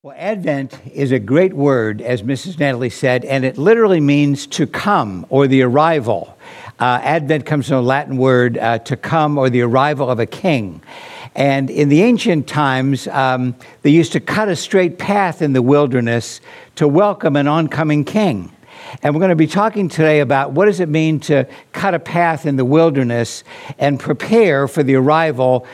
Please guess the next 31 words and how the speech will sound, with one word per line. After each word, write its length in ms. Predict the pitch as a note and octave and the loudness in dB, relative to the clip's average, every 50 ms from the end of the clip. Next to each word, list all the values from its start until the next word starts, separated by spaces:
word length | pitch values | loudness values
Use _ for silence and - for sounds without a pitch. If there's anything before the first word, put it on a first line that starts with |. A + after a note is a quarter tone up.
| - B2 - | -14 -6 -4
of 100 | C3 C#3 | -2 -2
a 60 | C#3+ | -2
coming 440 | - - - F#3+ F3+ D#3+ D3 C#3 C3 | -2 -2 -4 -2 -2 0 0 0 -2
king. 520 | - - G3 G3 E3+ C#3 A#2+ A2+ A2 G#2 - - - - - - | -2 -2 0 0 0 0 -2 -4 -6 -8 -10 -14 -18 -20 -8 -2
In 160 | - C#3 C#3+ | 0 0 2
our 240 | D3+ E3 F3+ F3 E3 | 2 2 0 0 -2
sense, 480 | - - - F3+ D3+ C#3+ C#3+ C3 - - | -4 -2 0 0 2 2 0 -2 -4 -4
it's 280 | D3 C#3 C3 - - | -2 -2 -2 -2 -2
the 140 | - D3 C3+ | 0 0 0
coming 380 | - - - D#3+ D#3+ D#3 C#3+ C3 | 0 0 -2 -2 -2 0 0 0
of 100 | A#2+ A2+ | -2 -2
Jesus 440 | A2 D3 D3+ D3 B2+ B2+ C#3 A#2 - | 0 2 2 2 2 0 -4 -6 -6
Christ 560 | - - E3 D#3+ C#3 B2+ A#2+ - - - _ - - - - - - | -4 -2 -2 0 0 -2 -4 -6 -10 -16 _ -20 -20 -20 -20 -6 -2
into 280 | D#3 D3+ D#3 D3+ C#3+ | 0 2 2 2 2
the 100 | C3 C#3 | 2 2
world 380 | B2+ B2 C#3 C#3 C#3 C3+ B2+ B2+ | 2 4 4 4 4 2 2 0
and 100 | C3+ C3 | 0 0
into 240 | B2+ B2+ B2+ B2 A#2+ | 0 0 0 2 2
our 120 | A#2 A2 | 0 0
hearts. 520 | - - C3+ B2 G#2+ F2+ - - - - - - - - - - - - | 0 0 0 0 -2 -4 -8 -14 -18 -20 -20 -20 -20 -20 -18 -20 -10 -4
Now, 300 | - D3 D3+ D3 - - - | -2 -2 -2 -2 -4 -8 -12
I, 140 | - - | -12 -12
you'll 340 | - - D#3+ D3+ D3+ D#3 D3+ | -10 -6 -2 0 2 2 2
notice 380 | D#3+ F#3+ B3 B3+ B3+ A#3+ - - | 4 4 4 4 2 0 -2 -4
the 100 | G3+ E3 | -6 -8
scripture 440 | - - A3+ G#3 F3+ - - G#3+ D#3+ | -2 0 0 0 0 -2 0 0 2
today 200 | C#3+ D3+ D3 D3 | 2 4 2 2
is 120 | D3 D3 | 2 0
from 140 | - D3+ C#3+ | -2 0 0
Isaiah 440 | C#3+ C#3+ B2 G2+ E3+ E3+ E3+ D#3 - | 0 0 2 2 2 4 4 2 0
forty. 540 | - - F#3+ F#3 F3 D#3 B2+ A2+ F#2 D#2+ | 0 2 4 4 4 4 2 0 -4 -6